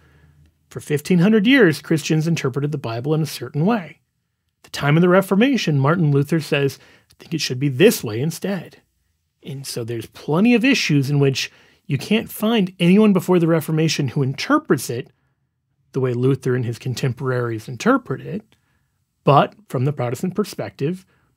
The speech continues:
you say, "Well, the church authorities were all wrong. Fifteen hundred years of interpretation was all wrong. These guys got it right." Well, how do you know you're not the modern day Luther? How do you know you're not the modern day Calvin or fill in the blank?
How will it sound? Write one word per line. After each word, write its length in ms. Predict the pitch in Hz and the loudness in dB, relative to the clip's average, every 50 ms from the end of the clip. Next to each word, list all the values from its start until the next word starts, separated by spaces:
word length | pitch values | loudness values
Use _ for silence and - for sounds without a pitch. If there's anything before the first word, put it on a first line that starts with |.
| _ _ - | _ _ -8
you 100 | - 135 | -6 -4
say, 140 | 117 - 131 | 0 0 0
"Well, 320 | 127 120 120 - - _ _ _ - | 0 -2 -8 -10 -14 _ _ _ -10
the 140 | 139 117 117 | -6 -6 -4
church 240 | - - 117 - | -4 -4 -6 -4
authorities 380 | - - 170 214 269 262 190 - | 2 6 8 8 8 8 4 4
were 80 | 165 165 | 4 4
all 100 | 175 185 | 6 6
wrong. 340 | 196 233 294 294 226 160 - - | 4 4 2 0 -4 -8 -8 -4
Fifteen 240 | - 135 - 160 | -4 -2 2 4
hundred 220 | 147 165 170 160 147 | 6 6 6 6 6
years 360 | 160 135 98 82 - - - _ _ _ _ _ - | 8 6 6 6 2 -6 -14 _ _ _ _ _ -6
of 100 | - 156 | -2 0
interpretation 600 | 170 151 - 190 185 196 - 214 233 - - 233 | 2 4 4 2 2 2 2 2 2 2 2 2
was 100 | 208 180 | 4 4
all 160 | 185 180 190 202 | 4 2 2 2
wrong. 340 | 240 277 277 - 151 131 - _ _ _ _ _ _ _ _ - | 2 2 0 -2 -2 -4 -8 _ _ _ _ _ _ _ _ 2
These 280 | 170 220 277 277 202 - | 6 6 6 6 6 2
guys 420 | 139 117 110 107 131 170 165 - | -2 -4 -4 -2 -4 -4 -4 -4
got 160 | - 135 120 | -6 -6 -6
it 60 | 135 | -4
right." 280 | 175 208 247 226 - - | -2 0 0 0 0 -2
Well, 120 | 147 143 | -4 -4
how 160 | 127 - 240 240 | -2 2 2 4
do 60 | 262 | 4
you 60 | 247 | 4
know 60 | 262 | 4
you're 200 | 247 196 190 220 | 4 4 4 6
not 280 | 220 220 208 - - _ _ _ _ _ - | 6 6 4 4 2 _ _ _ _ _ -4
the 180 | 147 139 151 | 0 2 2
modern 500 | 156 165 156 131 135 131 139 156 170 175 | 2 2 0 -2 0 0 2 4 4 4
day 120 | 175 185 202 | 6 6 6
Luther? 480 | 220 254 277 247 - - - - _ _ _ _ _ _ _ _ _ _ _ _ _ _ _ - | 4 4 0 -2 -4 -10 -20 -20 _ _ _ _ _ _ _ _ _ _ _ _ _ _ _ -6
How 140 | - 170 | 0 4
do 60 | 190 208 | 6 6
you 60 | 214 | 8
know 60 | 220 | 8
you're 80 | 220 208 | 6 6
not 160 | 214 214 190 | 6 4 4
the 60 | 208 | 4
modern 260 | 202 202 208 214 214 208 | 2 2 4 4 4 4
day 220 | 208 202 208 214 | 4 2 2 0
Calvin 520 | 208 - - 175 180 214 208 190 208 202 | -2 -4 0 2 2 2 2 2 2 2
or 120 | 202 208 208 | 2 2 0
fill 240 | 202 - 185 180 214 | 0 0 2 2 2
in 80 | 226 | 2
the 60 | 233 | 2
blank? 480 | 214 220 254 262 208 - _ - - _ | 0 0 0 0 -2 -4 _ -20 -20 _